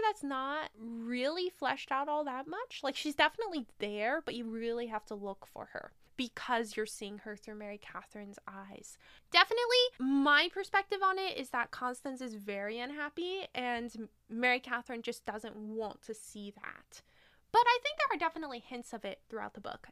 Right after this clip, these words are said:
and we, we will get to that in a minute. Okay,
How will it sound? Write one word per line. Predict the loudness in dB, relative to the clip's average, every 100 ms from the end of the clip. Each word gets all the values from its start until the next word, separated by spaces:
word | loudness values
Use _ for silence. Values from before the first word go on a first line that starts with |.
| -6
and | -4 -4
we, | -4 -6
we | -4 -2
will | -2
get | -4 -6 -8
to |
that | -10 -10
in | -10
a |
minute. | -10 -10 -10 -12 -18 _ -4
Okay, | -4 0 0 0 -2